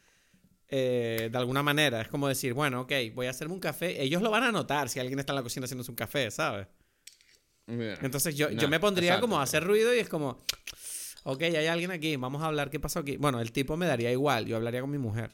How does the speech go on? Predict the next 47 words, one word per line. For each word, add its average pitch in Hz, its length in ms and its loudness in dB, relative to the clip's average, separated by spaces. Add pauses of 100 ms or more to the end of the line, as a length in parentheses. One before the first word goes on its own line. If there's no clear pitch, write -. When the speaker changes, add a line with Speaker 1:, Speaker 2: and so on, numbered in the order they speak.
Speaker 1:
¿sabes? 113 260 -8
Yo 120 60 -10 (120)
diría, 110 240 -4
"¿Qué 120 100 -8
pasó? 123 360 -4
¿Qué 113 80 -8
hiciste?". 117 420 -8 (480)
Porque 131 180 0
el 120 100 2
tipo, 139 220 0
yo, 143 240 6 (100)
yo 143 160 -2
entiendo 147 300 0
que 185 60 -4
te 156 80 -2
quieres 120 180 -4
coger 135 220 -4
a - 20 -4
mi 151 80 -4
mujer, 120 320 -4
yo 147 240 0
me 131 140 -6
quiero 117 220 -4
coger 113 260 -6
a - 20 -8
mi 110 80 -10
mujer. 107 340 -10 (380)
Es 107 140 -8
normal, 143 480 -2
es-, 110 100 -8
Speaker 2:
Ya, 120 140 0
Speaker 1:
está 131 280 -2
Speaker 2:
ya, - 20 0
ya, 139 40 0
Speaker 1:
rica. 175 340 0
<laughs> - 160 0
Speaker 2:
ya. 311 120 8
Speaker 1:
O - 40 -6
sea, - 420 -2 (520)
pero, 147 320 2 (120)
Speaker 2:
<laughs> - 120 -8
Speaker 1:
pero 147 260 2
¿por 131 220 -2
qué, 131 240 0
por 131 180 -6
qué 165 260 0
ella 175 680 -2